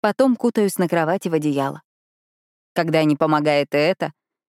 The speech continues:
выкручиваю батареи на максимум и надеваю носки. Ненормальная ситуация, либо простуда, либо что-то психическое.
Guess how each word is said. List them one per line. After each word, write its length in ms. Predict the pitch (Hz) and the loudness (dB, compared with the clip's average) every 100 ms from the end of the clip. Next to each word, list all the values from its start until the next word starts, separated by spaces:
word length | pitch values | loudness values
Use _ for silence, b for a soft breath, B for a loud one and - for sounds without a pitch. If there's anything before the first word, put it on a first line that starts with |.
| _ | _
выкручиваю 720 | 214 220 214 262 262 254 226 214 | 0 2 2 0 0 2 2 2
батареи 420 | 196 208 190 190 | 2 2 2 2
на 160 | 185 170 | 2 0
максимум 540 | 175 - - 240 233 | 0 -2 0 0 2
и 120 | - | 2
надеваю 500 | 196 160 156 147 165 | 0 2 0 0 0
носки. 520 | 156 147 - - 131 - _ _ _ _ _ _ _ | 0 -2 -8 -16 -20 -20 _ _ _ _ _ _ _
Ненормальная 720 | 196 190 170 165 156 139 139 | 0 2 2 0 0 0 -2
ситуация, 680 | 135 147 151 180 - 156 160 - _ _ _ | -4 -6 -4 -4 -6 -10 -10 -14 _ _ _
либо 240 | 175 175 156 | -2 0 0
простуда, 540 | 160 151 - 185 165 | -2 -4 -4 -4 -2
либо 340 | 139 143 139 | -2 -2 -4
что-то 320 | - - 156 151 | -6 -6 -6 -8
психическое. 840 | - 156 151 - - - 147 | -12 -10 -8 -10 -14 -14 -14